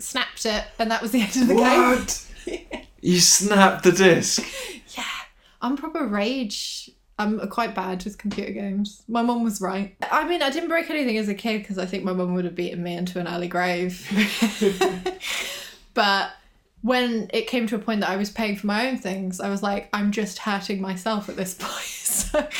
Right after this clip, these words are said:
Speaker 1: if I wanna snap it in half, I'm like, the only game I've never got, like,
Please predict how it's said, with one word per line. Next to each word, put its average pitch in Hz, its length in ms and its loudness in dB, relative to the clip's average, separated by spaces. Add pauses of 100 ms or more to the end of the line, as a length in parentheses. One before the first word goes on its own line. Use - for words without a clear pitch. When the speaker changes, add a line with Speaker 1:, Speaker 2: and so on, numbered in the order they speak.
(100)
Speaker 1:
if 262 280 -2
I 285 160 4
wanna 254 160 0
snap 254 360 -2
it 247 60 0
in 240 80 0
half, 240 280 0
I'm 247 80 -8
like, - 1400 -8
the 294 120 2
only 294 200 2
game 285 240 2
I've 233 160 0
never 226 340 0
got, 214 260 -4
like, 190 540 -6